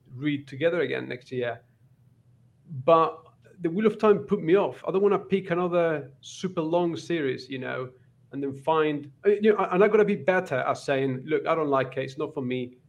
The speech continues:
Leave it." But the completist in me, the, the obsessive in me goes, "No, I've started, I gotta finish it." So now I'm really scared now if I pick, um, Malazan or if I pick, uh, you know, um, Stormlight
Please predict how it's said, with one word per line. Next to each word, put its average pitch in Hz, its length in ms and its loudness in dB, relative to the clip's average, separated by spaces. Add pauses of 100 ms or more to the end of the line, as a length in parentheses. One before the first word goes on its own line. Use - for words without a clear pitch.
(220)
Leave 147 340 -4
it." 123 160 -6 (520)
But 156 100 -2
the 147 60 0
completist 185 800 -2
in 151 160 -4
me, 175 280 6
the, 147 260 -8
the 143 80 -2
obsessive 175 580 -4
in 156 160 -6
me 151 260 4
goes, 127 260 -4
"No, 156 180 0
I've - 140 -4
started, 165 240 2
I 156 100 -4
gotta 127 140 -4
finish 196 320 -2
it." - 180 -12 (500)
So 151 120 -4
now 160 120 -2
I'm 165 120 -2
really 175 220 -2
scared 175 420 -2
now 135 100 -2
if 131 200 -4
I 160 120 2
pick, 156 520 -4 (440)
um, 127 560 -2 (340)
Malazan 135 720 0
or 139 120 -4
if 135 160 -10
I 147 180 -2
pick, 147 560 -8 (460)
uh, 143 60 -4
you 156 120 -2
know, 143 140 2 (200)
um, 127 540 -4 (140)
Stormlight 147 720 0